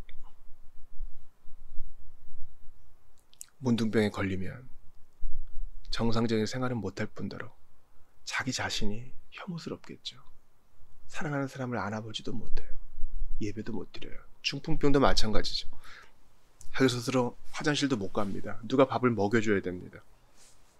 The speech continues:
걷는다 해도 제대로 활동하지 못하고 그 모습이 매우 추합니다. 일하는 건 생각도 못 하고요.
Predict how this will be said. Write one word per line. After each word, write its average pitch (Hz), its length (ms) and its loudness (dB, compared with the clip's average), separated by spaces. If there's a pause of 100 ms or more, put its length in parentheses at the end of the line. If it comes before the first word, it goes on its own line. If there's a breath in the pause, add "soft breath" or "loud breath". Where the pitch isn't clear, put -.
(320)
걷는다 123 460 -4
해도 117 360 -2 (420 soft breath)
제대로 120 300 -4
활동하지 147 500 -2
못하고 110 460 -4 (260 soft breath)
그 117 100 -4
모습이 110 320 0
매우 104 260 2
추합니다. - 760 6 (920)
일하는 127 400 4
건 131 120 6
생각도 147 360 -2
못 104 260 0
하고요. - 360 4